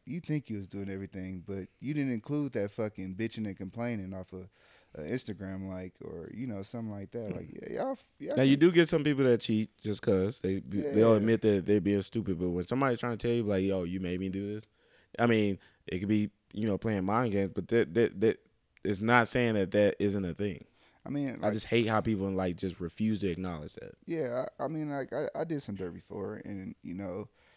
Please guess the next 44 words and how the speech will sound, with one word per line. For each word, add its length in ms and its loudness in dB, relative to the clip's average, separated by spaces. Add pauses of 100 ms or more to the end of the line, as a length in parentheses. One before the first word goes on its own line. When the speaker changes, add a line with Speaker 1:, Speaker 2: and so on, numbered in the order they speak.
(220)
Speaker 1:
I 120 0
was 120 0
a 40 -6
real 200 -2
faithful 400 -6 (380)
dude, 400 -6
but, 180 -6
like, 340 -8
you 100 -8
know, 180 -8
it 140 -8
was 200 -6
like 400 -8 (100)
I 80 -6
kept 180 -4
getting 200 -4
accused 560 -8
of 80 -10
shit 400 -8 (640)
that 100 -4
I 100 0
had, 400 -4
was 260 -8
not 360 -2
doing. 460 -6 (680)
You 120 -8
know 60 -6
what 60 -6
I'm 60 -8
saying? 200 -6
And 120 -2
all 180 4
came 500 -2 (260)
over 500 -2
a 320 -10
like 340 -4
on 140 -6
Instagram 440 -8
or 100 -10
a 20 -14
social 340 -6
media 280 -6
like 400 -8
or, 300 -10